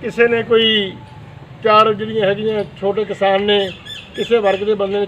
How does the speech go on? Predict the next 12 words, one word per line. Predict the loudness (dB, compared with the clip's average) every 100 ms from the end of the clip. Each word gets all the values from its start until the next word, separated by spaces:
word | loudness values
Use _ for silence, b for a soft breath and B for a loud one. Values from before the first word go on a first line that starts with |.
| 0
ਚਾਰ | 0 0
ਪੰਜ | -2 -4
ਕੋਈ | -2
ਮੱਝਾਂ | -2 -2 -2 -2
ਰੱਖੀਆਂ | -2 0 0
ਹੈ, | 0 -4
ਉਹਦੇ | -2 0
ਕੋਲ | 0
ਅੱਧਾ | 0 0
ਕਿੱਲਾ | 0 0 -2
ਜ਼ਮੀਨ | -2 -2 0
ਹੈ, | 0 -4